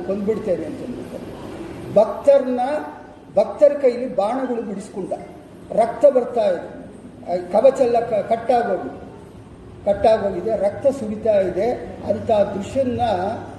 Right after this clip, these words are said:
ಆ, ಇದು ಭೀಷ್ಮನಿಗೆ ಹೇಳ್ತಾ ಇದ್ದಾನೆ, "ನಾನು ನಿನ್ನ ಕೊಂದಾಕ್ಬಿಡ್ತೀನಿ" ಅಂತಂದು. ಮತ್ತೆ ಅನ್ಕೊಂತಾನೆ, "ನಾನು ಭಕ್ತರಿಗೆ ಅಭಯ ಮಾಡಿದ್ದೀನಿ", ಏನಂತಂದರೆ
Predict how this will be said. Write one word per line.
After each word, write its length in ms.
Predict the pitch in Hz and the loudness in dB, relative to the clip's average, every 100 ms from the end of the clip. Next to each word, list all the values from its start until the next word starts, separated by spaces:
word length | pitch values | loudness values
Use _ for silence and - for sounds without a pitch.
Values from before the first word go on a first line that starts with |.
| - - - - - - - | -16 -16 -16 -16 -16 -16 -4
ಆ, 100 | 190 | 0
ಇದು 360 | 180 185 190 254 | 2 2 2 0
ಭೀಷ್ಮನಿಗೆ 640 | 180 262 269 240 240 202 | 2 0 2 0 0 0
ಹೇಳ್ತಾ 320 | 170 202 - | 0 0 2
ಇದ್ದಾನೆ, 720 | 190 190 185 214 254 - - | 2 4 0 2 0 0 -4
"ನಾನು 240 | 196 196 185 | -2 0 0
ನಿನ್ನ 260 | 190 190 | 0 -2
ಕೊಂದಾಕ್ಬಿಡ್ತೀನಿ" 760 | 190 196 185 214 180 - 160 151 | -2 0 2 2 0 -6 -6 -8
ಅಂತಂದು. 400 | - - 131 120 117 - - 185 | -10 -12 -14 -14 -16 -18 -8 0
ಮತ್ತೆ 220 | 208 262 | 6 6
ಅನ್ಕೊಂತಾನೆ, 640 | 247 208 220 202 190 185 233 | 6 0 -6 -4 -4 -2 -2
"ನಾನು 240 | 214 196 | -2 -4
ಭಕ್ತರಿಗೆ 520 | 185 185 - 240 196 | -4 -6 -2 -2 2
ಅಭಯ 360 | 196 175 214 214 | 0 0 0 0
ಮಾಡಿದ್ದೀನಿ", 500 | 190 147 139 139 165 | -2 -6 -10 -6 -4
ಏನಂತಂದರೆ 680 | 202 190 180 196 240 - | -2 -4 -4 -4 -4 -6